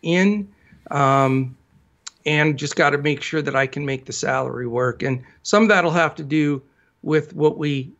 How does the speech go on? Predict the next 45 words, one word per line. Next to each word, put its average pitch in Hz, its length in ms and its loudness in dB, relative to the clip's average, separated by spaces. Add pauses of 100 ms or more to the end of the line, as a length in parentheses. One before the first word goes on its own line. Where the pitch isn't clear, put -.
determine 147 460 0
out 131 140 4
of 135 60 0
that 127 180 0
first 139 320 -2
game 131 200 -4
with 120 100 -6
some 131 200 -2
of 123 40 0
that 123 160 2
news 123 300 -2
we 120 120 -4
talked 127 380 0
about. 117 380 -2
But, 120 240 4 (600)
uh, 131 340 2
you 156 100 0
know, 143 120 4
Booker 202 380 4
is 143 140 2
definitely 170 520 -2
my 135 200 -2
target. 165 640 0 (500)
And, 131 460 -6
you 139 100 -4
know, 131 220 0
I 175 240 4
feel 233 320 0
personally, 208 760 -4 (420)
and 160 200 -2
this - 380 -6
may 165 160 4
be 165 160 2
a 143 80 6
long 147 440 4
stretch 143 540 0
with, 127 300 -8
with 135 160 0
the 117 80 -8
Joker 131 500 0
and 123 160 0
these 123 140 -2
guys 127 340 0
in 147 160 2
there, 127 300 0